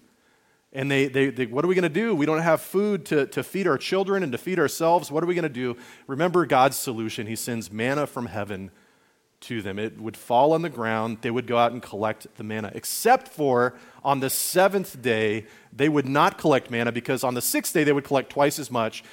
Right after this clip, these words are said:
and God would preserve it for them so they could be able to use that manna to eat on the seventh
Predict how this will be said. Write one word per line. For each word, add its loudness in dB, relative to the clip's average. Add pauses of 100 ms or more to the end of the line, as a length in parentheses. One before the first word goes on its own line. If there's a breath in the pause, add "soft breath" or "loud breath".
(140 loud breath)
and -4
God 4
would -4
preserve 0
it 0
for -4
them -4
so -8
they -4
could -10
be -2
able -4
to -8
use -6 (280 loud breath)
that 0
manna -4
to -8
eat -8
on -10
the -8
seventh -6